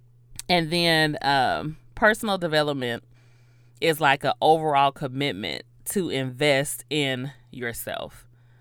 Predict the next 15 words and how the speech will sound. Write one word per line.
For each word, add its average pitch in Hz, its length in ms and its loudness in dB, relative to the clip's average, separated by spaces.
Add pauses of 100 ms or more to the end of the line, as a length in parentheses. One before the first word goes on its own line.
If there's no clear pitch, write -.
(220)
versus 143 800 -2 (200)
self-improvement 156 1200 0 (680)
is 147 220 0
like 123 560 2 (300)
your 147 200 -2
motivations, 139 920 -2
your 127 120 -6
goals, 127 440 -2
your 123 120 -6
desires 120 800 -2 (120)
to - 140 -8
live 135 400 -2
your 113 160 -6
best. - 520 -8 (580)
So 131 680 2